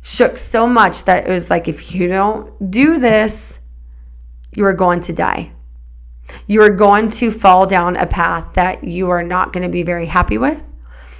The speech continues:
And you could live a really, really long life, but it's a really long life that is unhappy. And that is death on earth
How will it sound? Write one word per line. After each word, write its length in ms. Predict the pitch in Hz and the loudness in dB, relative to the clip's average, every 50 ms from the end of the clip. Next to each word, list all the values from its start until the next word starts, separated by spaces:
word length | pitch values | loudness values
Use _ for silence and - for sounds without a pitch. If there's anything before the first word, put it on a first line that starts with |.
| - - - - - | -20 -20 -12 -2 0
And 500 | 202 190 190 185 185 185 185 180 - - | 2 4 4 4 2 0 -2 -4 -2 -2
you 120 | 190 170 | -2 0
could 200 | - - 190 175 | 2 2 2 4
live 220 | 180 196 190 185 | 6 6 6 6
a 80 | 180 180 | 4 0
really, 300 | 170 175 190 185 185 185 | 0 2 0 2 2 0
really 260 | 175 180 180 180 180 | 0 0 0 0 -2
long 280 | 175 180 175 180 175 170 | -2 -2 -4 -4 -4 -2
life, 280 | 185 208 214 208 214 | 0 0 0 -2 -2
but 140 | - 190 180 | -4 0 0
it's 200 | 180 175 175 - - | 0 0 0 -4 -4
a 120 | - 185 | -4 -4
really 320 | 165 170 180 175 185 180 | -2 -2 -2 -2 -2 -2
long 340 | 170 180 180 175 180 175 170 | -2 -2 -2 -2 -4 -4 -4
life 340 | 165 180 180 180 175 175 - | -2 0 0 0 -2 -4 -2
that 140 | - 175 170 | -4 -2 -2
is 140 | 180 165 175 | -2 -4 -4
unhappy. 640 | - 170 170 170 165 - - 175 170 - 170 165 - | -6 -6 -6 -6 -10 -6 -4 -6 -4 -4 -6 -8 -6
And 180 | - 185 180 185 | -6 -6 -4 -2
that 260 | 185 180 170 - - | -2 -2 -2 -2 -4
is 140 | 180 160 156 | -4 -6 -4
death 320 | 156 - 175 170 165 - | -6 -4 -4 -4 -4 -4
on 140 | 160 160 160 | -6 -6 -6
earth 340 | 175 185 156 - 156 - | -6 -8 -8 -10 -12 -16